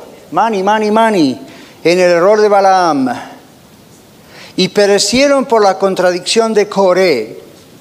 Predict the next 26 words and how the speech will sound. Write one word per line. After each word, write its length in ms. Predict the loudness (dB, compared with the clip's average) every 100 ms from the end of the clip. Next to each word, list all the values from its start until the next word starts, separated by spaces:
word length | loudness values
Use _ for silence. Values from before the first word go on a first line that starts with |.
| -20 -20 -20 -20 -20 -4
Caín, 720 | 0 2 2 2 2 0 -4 -2
Balaam 640 | 0 2 2 0 0 -4 -8
y 100 | -4
Coré. 540 | 0 2 2 0 -2
No 220 | -4 -2 -2
tengo 280 | -2 -2 -2
tiempo 280 | -4 -2
para 260 | 0 0 -2
contarles 380 | -4 -2 0 0
las 160 | -2
historias 400 | -6 -2 0 0
de 80 | -2
cada 220 | 0 0
uno 180 | 0 0
de 140 | 0 0
ellos, 120 | -2
pero 100 | -6
ustedes 260 | -2 0 0
las 140 | -2
conocen, 440 | -2 -2 -2 -4
están 200 | -4 -2
en 80 | 0
la 80 | 0
Biblia. 360 | -2 -4 -8 -12 -20 -20 -20 -20 -20 -20 -20 -20 -20 -20 -20 -20 -20 -20 -20 -20 -20 -20 -20 -20 -20 -20 -20 -20 -20 -20 -20 -20 -20 -10 -6
Versículo 540 | -4 -2 0 2 4
doce. 460 | 4 2 0 -4